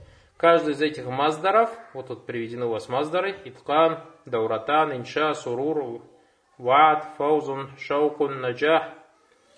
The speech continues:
такаддум, назарун, саадатун, муамалятун. Вам, баракаллаху фикум, надо, э, поставить эти мафуль мутляк в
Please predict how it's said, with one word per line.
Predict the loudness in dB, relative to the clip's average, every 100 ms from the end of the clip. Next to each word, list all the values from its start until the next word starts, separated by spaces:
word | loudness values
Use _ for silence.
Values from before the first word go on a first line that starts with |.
| _ _ _
такаддум, | -2 0 0 0 -4 0 0 0 -6 -14 _
назарун, | -8 -2 0 2 2 2 0 -4
саадатун, | -4 0 2 2 2 -2 -4
муамалятун. | -2 0 2 4 4 2 -4 -8 -16 _ _ _ _ _ _ _ _ _
Вам, | 0 2 2
баракаллаху | 0 0 -2 -4 -4 -4
фикум, | -4 -2 -2 -4 -14 -20 _ _
надо, | -8 -2 0 0 -2 -4 -18 _ _ _ _ _ _ _ _ -20 -20 -20 -18 -18 -18 -8
э, | -2 0 0 0 0 0 0 0 -4 -8 -16 -20 -20 -10 -2
поставить | -2 2 2 2 0 -6
эти | -8 -4 -4 -4 -10 -20 -20 -20 -20 _ _ -8
мафуль | -6 -4 -4
мутляк | -2 0 0 -2 -4 -18 -20
в | -16 -14 -4 0 2 0